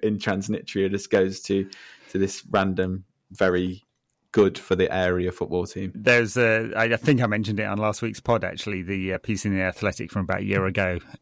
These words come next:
Speaker 1: Mm.
Speaker 2: coinciding with their fixtures against Real Madrid. They're going into, it's a long read, it's well worth
Speaker 1: It's
Speaker 2: it.
Speaker 1: really good, yeah.
Speaker 2: Uh,
Speaker 1: It's very interesting.
Speaker 2: going into their, yeah, their owners and the situation in the, in the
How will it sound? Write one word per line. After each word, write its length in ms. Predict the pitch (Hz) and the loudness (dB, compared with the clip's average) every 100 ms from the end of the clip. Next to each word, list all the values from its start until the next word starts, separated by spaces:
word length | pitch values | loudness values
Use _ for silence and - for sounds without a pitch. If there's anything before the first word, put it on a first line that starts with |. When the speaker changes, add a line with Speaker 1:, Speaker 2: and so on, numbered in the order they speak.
| - | -10
Speaker 1:
Mm. 960 | 95 95 101 95 92 87 85 85 95 - | -2 2 2 2 2 0 -2 -4 -8 2
Speaker 2:
coinciding 520 | 120 101 113 101 95 | 2 4 0 0 -2
with 120 | 95 | -2
their 280 | 90 95 92 - | -2 0 -2 -6
fixtures 440 | - 123 - 98 | -2 -2 -2 -2
against 200 | 107 101 | -2 0
Real 140 | 107 | -2
Madrid. 380 | 95 92 101 90 | -2 -2 -2 -2
They're 100 | - | -6
going 240 | 82 98 92 | -4 -2 -2
into, 240 | 92 101 | -4 -2
it's 200 | 92 92 | -4 -2
a 40 | |
long 220 | 110 104 92 | 0 0 -2
read, 200 | 87 85 | -4 -4
it's 120 | 107 | 2
well 160 | 120 | 4
worth 140 | 95 87 | 4 -2
Speaker 1:
It's 120 | - | 0
Speaker 2:
it. 40 | |
Speaker 1:
really 200 | 92 82 85 | 2 2 2
good, 300 | 85 80 - | 0 0 0
yeah. 320 | 85 82 82 - | -2 -2 -6 -10
Speaker 2:
Uh, 60 | 98 | -8
Speaker 1:
It's 80 | 87 | -4
very 280 | 101 92 82 | 0 0 0
interesting. 1120 | 82 85 - - - 98 - 98 101 98 135 | -4 -8 -10 -10 -12 -12 -12 -14 -12 -10 -4
Speaker 2:
going 280 | 123 139 131 | 6 6 8
into 260 | 127 117 135 | 4 4 4
their, 360 | 123 120 113 | 6 6 4
yeah, 320 | 107 113 107 104 | 2 2 2 2
their 240 | 107 - | -2 0
owners 520 | 113 110 107 104 98 | 0 2 0 0 -2
and 260 | 104 98 95 | -2 -2 -2
the 80 | - | -6
situation 540 | 117 101 95 98 98 | -6 -2 -2 -2 -2
in 160 | 92 92 | -2 -2
the, 320 | 92 92 85 - - - - - | -2 -4 -6 -12 -18 -18 -16 -6
in 160 | 98 92 | -2 0
the 180 | 92 | 0